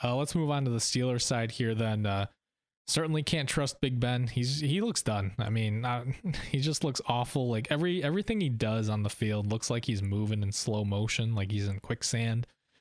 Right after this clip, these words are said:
Um, and he, he was never the fastest guy to begin with, but he would, he was resilient. You know, he would have a couple guys draped all over him and still get the ball out somehow. But, uh, that stage is past. Uh, really, it's just checkdowns galore to Deontay Johnson.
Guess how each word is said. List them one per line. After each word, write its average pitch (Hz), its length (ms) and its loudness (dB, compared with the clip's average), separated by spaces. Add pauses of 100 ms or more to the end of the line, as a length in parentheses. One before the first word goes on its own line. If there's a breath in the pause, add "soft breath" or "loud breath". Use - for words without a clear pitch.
(160 soft breath)
Um, 101 260 0
and 127 140 -2
he, 156 140 0
he 160 140 2
was 196 140 -2
never 190 220 0
the 139 80 0
fastest 120 520 0
guy 113 160 0
to 110 60 0
begin 107 340 0
with, 120 180 -2
but 107 120 0
he 123 140 0
would, 123 260 0 (580)
he 143 100 2
was 202 180 0
resilient. 190 520 0
You 110 60 2
know, 127 140 2
he 151 140 2
would 147 100 0
have 151 140 0
a 135 60 0
couple 131 320 -2
guys 131 240 0
draped 117 320 0
all 113 160 0
over 120 200 0
him 117 180 0
and 101 120 0
still 120 280 -2
get 123 180 0
the 120 60 2
ball 107 280 0
out 113 220 -2
somehow. 110 540 0 (440)
But, 104 300 -2
uh, 104 180 0
that 120 300 -2
stage 120 320 0
is 104 120 0
past. 120 580 0
Uh, 104 260 0
really, 120 300 0
it's 113 140 -2
just - 180 -2
checkdowns 123 560 0
galore 120 380 0
to 110 100 0
Deontay 117 420 0
Johnson. 143 600 0